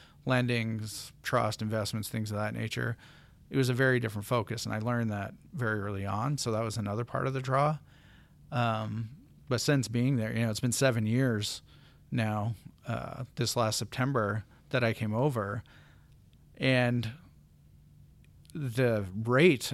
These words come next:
at which things changed for me was unbelievable. Um,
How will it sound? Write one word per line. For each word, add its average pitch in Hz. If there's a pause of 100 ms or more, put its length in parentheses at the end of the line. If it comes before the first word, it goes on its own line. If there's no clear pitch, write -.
at 123
which 120
things 120
changed 123
for 113
me 123
was 110
unbelievable. 113 (540)
Um, 107